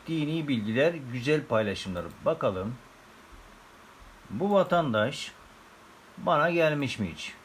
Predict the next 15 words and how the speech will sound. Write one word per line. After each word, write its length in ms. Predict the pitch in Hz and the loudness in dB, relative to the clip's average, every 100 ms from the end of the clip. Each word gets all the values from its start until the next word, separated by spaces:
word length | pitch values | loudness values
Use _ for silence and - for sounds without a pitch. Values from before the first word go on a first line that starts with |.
| - | -12
Bakıyorum. 840 | - - - 98 73 92 107 110 | -8 -8 -6 -8 -6 -6 -6 -6
Burayı 280 | 113 113 131 | -2 -2 -2
kopyalıyorum. 1000 | 131 123 - 117 101 85 87 101 123 135 - - - - - - - - | -4 -4 -2 -2 -2 -4 -4 -2 -2 -6 -12 -20 -20 -20 -20 -20 -20 -6
Kopyaladım. 840 | 127 120 - 101 87 87 95 110 110 - - - - - - - - - - | -4 -4 -2 -2 -2 -2 -2 -4 -6 -14 -20 -20 -20 -20 -20 -20 -20 -16 -8
Sonra 280 | 139 135 | -4 -2
yorumlara 520 | 135 131 131 135 131 131 | -2 0 0 2 4 2
geliyorum. 680 | 123 113 95 90 95 110 117 - - - 113 | 2 2 0 -2 -2 -4 -6 -18 -20 -18 -10
Yorumlardan 680 | 123 131 127 127 123 120 123 | -6 -2 0 2 2 2 -2
şöyle 380 | 117 127 120 117 | -2 -2 -2 -2
bir 120 | 113 | 0
bakalım. 680 | 113 107 107 95 90 104 120 113 - - - - - - - - | -2 0 -2 -2 -2 -2 -4 -8 -20 -20 -20 -20 -20 -20 -18 -4
Ara 240 | 123 127 | 2 2
modundan 760 | 127 127 120 120 117 120 117 117 - - | 2 2 2 2 2 2 2 -2 -8 -8
yazıyoruz, 640 | 117 117 113 104 110 107 101 - | 0 0 0 0 0 0 -4 -6
kopyalıyoruz. 1120 | 101 - 107 104 95 101 120 139 143 135 | -6 -2 0 0 0 0 0 0 -2 -6